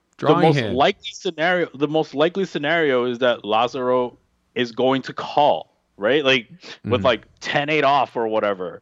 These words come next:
Speaker 1: Yeah, he's, he's
Speaker 2: And
Speaker 1: super wide.
Speaker 2: Yeah, and then it just goes multi-way with you out of position with Ace King off, which is strange.
Speaker 1: Mm-hmm.
Speaker 2: Um,
Speaker 1: Oh, you
Speaker 2: and
Speaker 1: might have
Speaker 2: just
Speaker 1: been right. It might have been Dur had Jack seven suited. I, he
Speaker 2: Yeah,
Speaker 1: definitely
Speaker 2: yeah.
Speaker 1: flopped the Jack. I remember that part.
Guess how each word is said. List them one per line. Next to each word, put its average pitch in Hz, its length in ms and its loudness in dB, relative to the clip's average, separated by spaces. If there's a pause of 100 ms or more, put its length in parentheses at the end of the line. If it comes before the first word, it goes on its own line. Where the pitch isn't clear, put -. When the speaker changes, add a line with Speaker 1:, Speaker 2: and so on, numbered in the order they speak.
(100)
Speaker 1:
Yeah, 113 180 2
he's, 117 200 -4
he's - 100 -14
Speaker 2:
And 117 320 2
Speaker 1:
super 101 380 -4
wide. 82 280 -12 (440)
Speaker 2:
Yeah, 165 360 2
and 135 160 -6
then 147 220 0
it 135 140 -6
just 135 180 -6
goes 143 200 2
multi-way 127 440 0
with 120 160 -2
you 117 160 -4
out 113 100 2
of 110 60 -4
position 113 360 -8
with 101 120 -8
Ace 101 140 -8
King 104 180 -8
off, 117 240 2
which 90 140 -12
is 90 300 -12
strange. 98 840 -8 (120)
Speaker 1:
Mm-hmm. 101 220 -6 (360)
Speaker 2:
Um, 101 280 2 (120)
Speaker 1:
Oh, - 80 -2
you 196 80 2
Speaker 2:
and 240 60 2
Speaker 1:
might 262 120 6
have 226 60 4
Speaker 2:
just - 20 6
Speaker 1:
been 180 80 0
right. 139 160 2
It 113 40 -4
might 143 120 2
have 170 100 -2
been 123 240 -2
Dur 110 180 0
had 101 200 -4
Jack 95 180 -6
seven 87 240 -8
suited. 85 340 -12 (640)
I, 147 120 2 (160)
he 139 80 -12
Speaker 2:
Yeah, 131 140 2
Speaker 1:
definitely 175 440 4
Speaker 2:
yeah. - 40 -20 (120)
Speaker 1:
flopped 123 360 0
the 101 80 -4
Jack. 90 360 -6
I 87 40 -6
remember 98 340 -6
that 82 140 -12
part. 87 260 -14